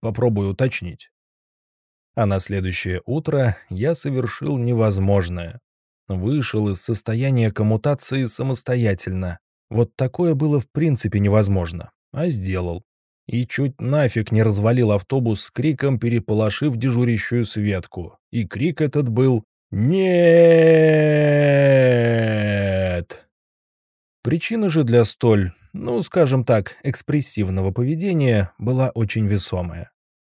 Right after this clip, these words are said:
Я, значит, по просыпу интересуюсь у Б А П П Х, а, собственно, где этот заковыристый химикат водится,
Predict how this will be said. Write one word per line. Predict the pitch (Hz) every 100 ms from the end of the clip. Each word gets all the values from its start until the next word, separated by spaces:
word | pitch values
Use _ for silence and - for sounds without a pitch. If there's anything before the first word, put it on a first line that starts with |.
| -
Я, | 127 170
значит, | 139 123 113
по | - 107
просыпу | - 101 - 202 - 123 98 -
интересуюсь | - 120 95 101 95 - 156 190 147 - -
у | - 107
Б | 101
А | 92 90
П | 95
П | 123
Х, | 131 196 190 151 _ _
а, | 160 180
собственно, | - 180 - 170 160
где | 135 101 117 196 185
этот | 160 131
заковыристый | 127 120 110 113 107 - 101
химикат | 87 101 101 - 135
водится, | 143 175 113 92 - 90